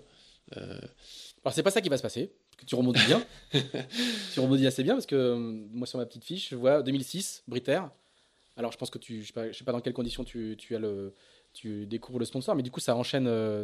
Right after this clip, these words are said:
Speaker 2: assez vite, et le projet imoca se met en place, euh, pas très longtemps après. Au final, tu vas pas rester, euh, longtemps sans sponsor et, et sans, et sans projet.
Speaker 1: Non, c'est vrai que j'ai eu cette chance, euh,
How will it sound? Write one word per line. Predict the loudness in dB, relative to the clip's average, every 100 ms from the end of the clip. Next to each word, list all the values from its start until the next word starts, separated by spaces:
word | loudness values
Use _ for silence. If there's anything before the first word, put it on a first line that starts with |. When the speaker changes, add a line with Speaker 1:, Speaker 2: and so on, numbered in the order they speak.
| -2
Speaker 2:
assez | -2 0
vite, | 0 0 -6 -20 _ _ _ -8
et |
le | -6
projet | 2 2 6 6
imoca | 6 4 4
se | 2 2
met |
en | 0
place, | 0 0 2
euh, | 2 2 -2 -4 -8 -8
pas | -6
très | -2
longtemps | -2 0
après. | 0 0
Au |
final, | 0 -2
tu | 0
vas | 2
pas |
rester, | 2 4 6
euh, | 8 6 2 -8 _ _
longtemps | 0 2 2 0
sans | 0 -2
sponsor | -2 -4 0 2 2
et, | 2 0 -2
et | -6
sans, | -8 -10
et | -8
sans | -6
projet. | -2 -2 -4 _ _
Speaker 1:
Non, | 6 8 8
c'est | 8
vrai | 10 10
que | 8
j'ai |
eu | 6
cette | 4
chance, | 6 4 4 6
euh, | 8 10 8 6 2 -2